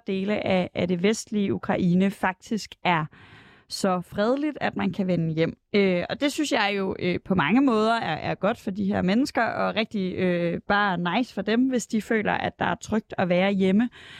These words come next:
Øhm, jeg kan bare ikke lade være med at tænke på den situation, vi står i med de syriske flygtninge, hvor det faktum, at nogle, øh, syriske flygtninge frivilligt har valgt at vælge hjem,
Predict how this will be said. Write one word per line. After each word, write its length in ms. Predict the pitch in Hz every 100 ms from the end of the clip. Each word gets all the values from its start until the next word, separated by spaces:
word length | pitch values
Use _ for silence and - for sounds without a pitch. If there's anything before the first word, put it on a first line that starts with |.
| - - 220
Øhm, 800 | 220 208 202 196 190 175 170 - - - _ _ - _ - - - -
jeg 120 | 233
kan 100 | 233
bare 140 | 254
ikke 80 | 226
lade 100 | 214
være 140 | 254
med 100 | 220
at 100 | 190
tænke 260 | - 233 233
på 60 | 220
den 160 | 208
situation, 480 | 196 196 185 220 196
vi 60 | 180
står 280 | 202 190
i 120 | 180 104
med 160 | 90
de 140 | - -
syriske 480 | - 302 349 - 208
flygtninge, 520 | 208 202 - 190 180
hvor 160 | 185 185
det 200 | 233 220
faktum, 440 | 240 240 - 185
at 120 | 175
nogle, 480 | 196 226 269 294 311 -
øh, 200 | 202 190
syriske 440 | - 233 196 - 185
flygtninge 540 | - 202 208 180 175 - - - - -
frivilligt 480 | - 254 254 214 190
har 100 | 180
valgt 240 | 196 190
at 60 | 190
vælge 260 | 190 185 185
hjem, 400 | 214 - -